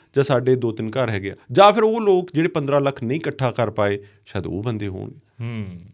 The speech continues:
Speaker 1: ਜਾਂ ਉਹਨਾਂ ਦੀ ਮਜਬੂਰੀ ਹੋ ਗਈ, ਉਹ ਫਾਈਨੈਂਸ਼ੀਅਲੀ ਨਹੀਂ ਪ-, ਪਹੁੰਚ ਸਕੇ।
Speaker 2: ਹੂੰ।
Speaker 1: ਪਰ ਮੈਂ ਹੁਣ ਸੋਚਦਾ ਹਾਂ ਕਿ, ਅ, ਜਿੰਨਾ ਕੰਮ ਮਾਲਵੇ 'ਚ ਹੋ ਰਿਹਾ, ਜਾਂ ਜਿੰਨਾ ਐਕਟਿਵ ਇੱਥੇ ਹੈਗਾ, ਉਨਾ ਕੰਪੈਰੀਟਿਵਲੀ, ਜੇ ਮੈਂ ਦੁਆਬੇ ਦੀ ਗੱਲ ਕਰਾਂ, ਦੁਆਬਾ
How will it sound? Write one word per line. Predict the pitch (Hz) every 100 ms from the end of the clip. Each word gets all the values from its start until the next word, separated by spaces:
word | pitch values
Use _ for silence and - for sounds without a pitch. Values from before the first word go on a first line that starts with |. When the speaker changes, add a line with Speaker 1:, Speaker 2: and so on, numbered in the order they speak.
| - -
Speaker 1:
ਜਾਂ | 104
ਉਹਨਾਂ | 104 127 127
ਦੀ | 143
ਮਜਬੂਰੀ | 147 120 143 165
ਹੋ | 147
ਗਈ, | 170
ਉਹ |
ਫਾਈਨੈਂਸ਼ੀਅਲੀ | 185 151 147 - 165 160
ਨਹੀਂ | 139 208
ਪ-, | 220
ਪਹੁੰਚ | 151 - 143 151
ਸਕੇ। | 127 123
Speaker 2:
ਹੂੰ। | 113 113 101 95
Speaker 1:
ਪਰ | 170 175 - _ _ -
ਮੈਂ | 110 135 165
ਹੁਣ | 180 185
ਸੋਚਦਾ | - 123 113 120
ਹਾਂ | 123
ਕਿ, | 131 160 160 - _ _ -
ਅ, | 107 107
ਜਿੰਨਾ | 104 104 117 117 135 139 139 - -
ਕੰਮ | 120 123 - _ _ -
ਮਾਲਵੇ | 104 92 90 117
'ਚ | -
ਹੋ | 101
ਰਿਹਾ, | 92 80 92 _ -
ਜਾਂ | 95
ਜਿੰਨਾ | 87 95 95
ਐਕਟਿਵ | 107 95 - 101 92 -
ਇੱਥੇ | 87 - 139
ਹੈਗਾ, | 120 85 82 82 _ _ -
ਉਨਾ | 110 117 127
ਕੰਪੈਰੀਟਿਵਲੀ, | 120 110 104 98 107 104
ਜੇ | 104
ਮੈਂ | 104
ਦੁਆਬੇ | 92 80 98
ਦੀ | 101
ਗੱਲ | 101 92
ਕਰਾਂ, | 98 113
ਦੁਆਬਾ | 110 95 85 104 101